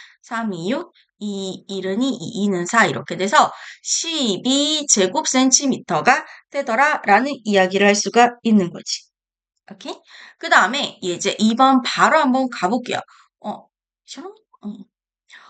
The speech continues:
오른쪽 그림에서 점 G는요, 무게중심이 있고요. 뭐가 넓이가?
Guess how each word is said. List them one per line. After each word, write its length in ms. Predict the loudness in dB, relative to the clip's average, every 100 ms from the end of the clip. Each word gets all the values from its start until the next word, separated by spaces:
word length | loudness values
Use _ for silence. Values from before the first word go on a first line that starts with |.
| _
오른쪽 920 | -6 -2 0 0 -2 -4 0 2 2 0
그림에서 580 | 2 4 4 6 4
점 240 | 6 4 4
G는요, 540 | 2 2 4 4 2
무게중심이 640 | 2 2 2 2 4 2 2
있고요. 340 | 4 4 4 -2 _ _
뭐가 640 | -12 -6 -4 -4 0 2 2
넓이가? 600 | -2 -6 -2 2 2